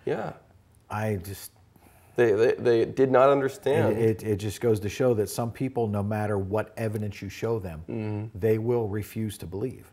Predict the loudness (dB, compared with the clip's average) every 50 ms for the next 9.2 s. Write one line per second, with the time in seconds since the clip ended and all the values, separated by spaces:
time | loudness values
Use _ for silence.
0 | -4 -2 -2 -2 0 -2 -4 -2 -2 -4 -6 -6 -14 -20 _ _ -12 -4 -2 -2
1 | -2 0 0 -2 -4 -4 -8 -16 _ _ _ _ -6 -6 -6 -6 -12 -16 _ _
2 | _ -14 -14 -12 -14 -14 -18 _ _ _ _ -6 -6 -6 -2 2 4 4 4 4
3 | 2 -4 -4 -2 -2 -2 -4 -8 -14 -20 _ _ -14 -10 -10 -10 -10 -12 _ -20
4 | -20 2 _ 10 10 10 10 8 4 4 2 0 -2 -4 -4 0 0 2 4 4
5 | 2 2 2 -2 -8 -4 -2 -2 0 2 0 0 0 -4 -6 -10 -18 _ _ _
6 | _ _ _ _ 0 4 6 6 6 6 4 0 2 4 2 2 4 4 4 4
7 | 4 0 -2 -2 -4 -8 -14 -16 -18 -20 _ _ _ _ _ -14 -10 -8 -6 -6
8 | -6 0 0 0 0 2 0 2 4 4 4 4 2 2 4 8 8 8 8 6
9 | 4 2 0 -2